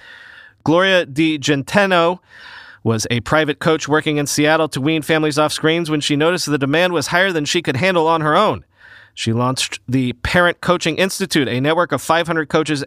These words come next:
and a training program. Her coaches in small cities and rural areas charge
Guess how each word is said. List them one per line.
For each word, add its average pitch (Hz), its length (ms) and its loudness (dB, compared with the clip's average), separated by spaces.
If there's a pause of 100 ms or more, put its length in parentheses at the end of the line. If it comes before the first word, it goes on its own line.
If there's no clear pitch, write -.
and 147 220 0
a 165 100 0
training 175 380 0
program. 120 460 -2 (500)
Her 143 120 0
coaches 175 380 0
in 170 100 0
small 202 300 2
cities 190 400 -2
and 143 240 0
rural 190 260 2
areas 156 400 0
charge 139 360 0